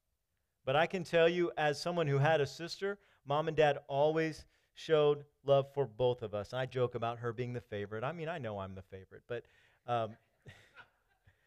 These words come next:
but, but I know I'm the favorite son and she's the favorite daughter. And that's how we, that's how we were always treated. And you as, as parents have a responsibility. I know some kids are easier to raise than others.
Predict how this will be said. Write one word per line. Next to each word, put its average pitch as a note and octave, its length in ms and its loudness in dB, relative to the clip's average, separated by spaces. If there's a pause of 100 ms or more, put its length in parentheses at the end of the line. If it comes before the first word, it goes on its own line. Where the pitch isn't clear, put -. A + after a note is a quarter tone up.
(1040)
but, F3 300 6 (120)
but F3+ 360 6 (400)
I E3+ 140 4
know E3+ 180 6
I'm E3 180 4
the D3+ 80 0
favorite D#3 320 2
son D3+ 280 -2
and C#3 120 -4
she's D3 200 -10
the C#3 80 -8
favorite A#2 300 -4
daughter. G#2 340 -6 (1120)
And C#3+ 160 0
that's D3+ 200 2
how D#3+ 140 6
we, D#3 280 -2
that's D3 220 4
how D#3+ 140 2
we D3 120 -2
were C#3 120 0
always B2+ 260 0
treated. A#2+ 360 -12 (800)
And C#3 180 -2
you E3+ 220 4
as, D#3+ 260 4
as C#3+ 160 -2
parents F#3+ 380 -2
have D3+ 160 6
a C#3+ 60 4
responsibility. D3 680 0
I D#3 40 2
know C#3+ 140 2
some D3 200 -6
kids D3+ 180 -6
are D3 100 -4
easier D3+ 240 -4
to D3+ 80 -4
raise D#3+ 200 0
than E3 100 -8
others. E3+ 300 0